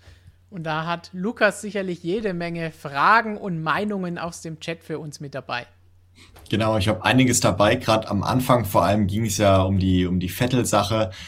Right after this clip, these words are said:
Speaker 2: mit dem Qualifying. Es gab einige interessante Qualifying-Anregungen, aber da haben wir ja schon bald, äh, das erste Experiment. Ähm, da brauchen wir gar nicht groß drüber reden. Wir haben viel über Strafen geredet. Unsere aufmerksamen Zuschauer können die nächste Frage schon bea-, äh, beantworten, weil wir sie eigentlich eingeblendet haben.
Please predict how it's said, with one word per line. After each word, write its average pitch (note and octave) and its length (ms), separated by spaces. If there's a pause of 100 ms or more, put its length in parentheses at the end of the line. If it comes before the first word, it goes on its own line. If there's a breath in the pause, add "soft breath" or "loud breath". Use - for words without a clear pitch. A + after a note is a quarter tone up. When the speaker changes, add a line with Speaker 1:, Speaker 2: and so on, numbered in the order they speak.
(140 loud breath)
Speaker 2:
mit A2 160
dem G#2+ 140
Qualifying. A#2 800
Es G2+ 120
gab G#2 220
einige A#2 320
interessante F#2+ 680
Qualifying-Anregungen, A2+ 1500
aber G2 200
da G2+ 100
haben A2+ 140
wir A2+ 80
ja G2+ 140
schon G2 220
bald, F#2+ 320 (340 loud breath)
äh, G2 200
das F#2+ 160
erste G2+ 300
Experiment. G2 960
Ähm, G2+ 420 (500 soft breath)
da F#2+ 240
brauchen A2 360
wir G2+ 80
gar G2 160
nicht G#2+ 160
groß G#2+ 280
drüber G2 300
reden. C3 260
Wir A2 100
haben A2 120
viel D#3 260
über C3 160
Strafen A2+ 480
geredet. A#2+ 400
Unsere G#2+ 280
aufmerksamen A2+ 640
Zuschauer G#2 480
können G#2+ 180
die G2+ 80
nächste B2+ 340
Frage G#2 360
schon F#2+ 280
bea-, A#2 480
äh, F#2+ 240
beantworten, G2+ 800
weil F#2 180
wir G2 80
sie F#2+ 220
eigentlich C#3 380
eingeblendet F#2 580
haben. F2+ 320